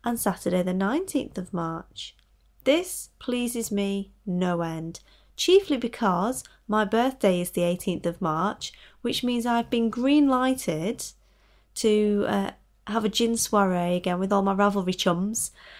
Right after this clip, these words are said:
and have a jolly lovely time for my birthday. So I'm very excited. I've already sent, uh, Mealy to work to book off the <laughs> holidays for next year. And if the, the Uber tool doesn't go that long, then he's been told to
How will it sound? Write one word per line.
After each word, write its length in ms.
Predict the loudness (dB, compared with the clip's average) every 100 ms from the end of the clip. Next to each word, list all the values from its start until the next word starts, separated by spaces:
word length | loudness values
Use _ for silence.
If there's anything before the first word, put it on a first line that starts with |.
| -18
and 460 | 0 2 4 2 0
have 220 | -2 0
a 40 | 2
jolly 300 | 2 4 4
lovely 320 | 2 2 -2
time 260 | 0 -2
for 120 | -2 -2
my 160 | -2
birthday. 500 | 0 0 0 0 0
So 160 | 2 0
I'm 100 | 2
very 300 | 2 2 0
excited. 500 | -2 -4 -2 -2 -2
I've 140 | 2
already 240 | 2 2 2
sent, 380 | 0 -2 -2
uh, 160 | -2 -2
Mealy 320 | 0 2 2
to 140 | 0 -2
work 320 | 0 -2 -2
to 100 | -4
book 260 | -2 -2 -2
off 280 | -2 0
the 60 | 0
<laughs> 100 | 4
holidays 640 | 6 6 6 6 6 2
for 100 | 0
next 340 | 2 2 0 -2
year. 320 | 0 0 -4 -8 -20 -2
And 260 | 2 2 2
if 300 | 2 0 -2 -18 -20 -12 2
the, 320 | 4 4 -2 -8
the 120 | -6 4
Uber 220 | 4 4
tool 280 | 4 6 6
doesn't 220 | 6 2
go 180 | 4 4
that 220 | 4 4
long, 320 | 4 4 0 0
then 140 | 2
he's 160 | 4 2
been 160 | 2
told 320 | 2 4 4 4
to 260 | 2 2